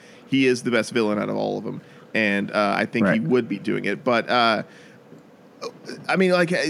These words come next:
Speaker 1: th-, th-, there's real no clues as to where do we think we're going. Kyle, what do you, what do you think they're gonna, where do you think they're gonna end up? I mean, obviously we got some, some hints next week that it's gonna be Jonah Hex, but, uh,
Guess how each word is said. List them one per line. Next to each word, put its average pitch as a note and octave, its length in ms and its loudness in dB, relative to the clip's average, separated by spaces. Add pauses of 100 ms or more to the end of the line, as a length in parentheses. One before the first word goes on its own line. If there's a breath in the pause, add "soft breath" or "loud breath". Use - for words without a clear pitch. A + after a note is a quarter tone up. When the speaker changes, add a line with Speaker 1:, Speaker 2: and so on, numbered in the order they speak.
Speaker 1:
th-, E3 140 2
th-, E3 200 2
there's D#3+ 180 2
real B3 140 2
no A#3 140 0
clues F3+ 520 0
as C3+ 120 -2
to C#3+ 60 -4
where D3+ 160 2
do E3+ 100 0
we C#3 120 0
think C3 180 -4
we're A#2+ 80 -2
going. D#3+ 320 0
Kyle, G3+ 300 -2
what F#3+ 100 2
do G#3+ 80 0
you, E3+ 60 -4
what F3 160 -2
do C4 60 0
you A3+ 100 2
think F#3 180 0
they're D3+ 100 -4
gonna, B2 240 0
where D3+ 140 0
do A#3 60 2
you B3 40 2
think F#3 120 -4
they're D#3+ 80 -4
gonna A#2+ 140 -4
end G#2+ 220 -2
up? D3 220 0
I A2+ 60 0
mean, B2+ 160 0
obviously E3 400 2
we D3+ 80 2
got C#3 160 0
some, B2 240 -4
some B2 160 -4
hints C#3+ 260 -4
next C#3+ 280 -2
week C#3 200 -2
that B2+ 100 -2
it's A2 120 -6
gonna A#2+ 120 -2
be A2+ 120 0
Jonah G#2 260 -2
Hex, D3+ 400 -2
but, B2+ 220 0
uh, A#2 220 2